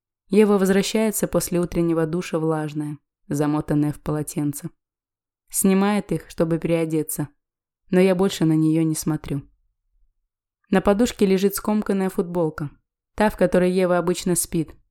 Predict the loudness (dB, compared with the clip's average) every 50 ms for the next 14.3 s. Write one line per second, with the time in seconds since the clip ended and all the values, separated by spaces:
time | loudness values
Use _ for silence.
0 | _ _ -4 -2 0 0 2 2 2 0 0 -2 -4 -4 -4 -4 -4 -2 -2 -2
1 | -2 -4 -6 -10 -18 _ _ -8 -6 -4 -2 0 0 0 0 -2 -2 -4 -4 -4
2 | -4 -2 -2 -2 -4 -4 -6 -6 -6 -6 -6 -6 -8 -8 -8 -10 _ _ _ _
3 | _ _ _ _ _ _ _ _ _ _ _ _ _ -2 0 2 2 2 2 2
4 | 2 2 0 0 -2 -2 -2 -2 -2 -2 -4 -4 -4 -4 -4 -4 -4 -4 -4 -4
5 | -4 -6 _ _ _ _ _ _ _ -4 -2 -2 -2 0 0 0 0 0 -2 -4
6 | -6 -8 _ _ _ _ _ _ _ _ _ -10 -6 -2 0 0 0 0 0 0
7 | 0 0 2 2 0 0 0 0 0 0 -2 -2 -2 -2 -2 -4 -4 -4 -6 -6
8 | -4 -4 -4 -4 -2 -2 0 -2 -2 -4 -6 -6 -6 -6 -6 -6 -6 -8 -8 -10
9 | -20 _ _ _ _ _ _ _ _ _ _ _ _ _ _ _ _ 2 4 4
10 | 4 4 2 0 2 2 0 0 2 2 2 2 2 0 0 -2 -4 -6 -6 -6
11 | _ _ _ _ _ -8 -4 0 2 2 2 2 0 0 0 0 0 0 0 0
12 | -2 -2 -2 -2 -2 -2 -2 -4 -6 -6 -6 -6 -8 -8 -10 _ _ _ -8 -6
13 | -2 0 0 2 2 2 0 0 -2 -4 -4 -4 -2 0 0 2 2 2 0 0
14 | -2 -4 -6 -6 -6 -6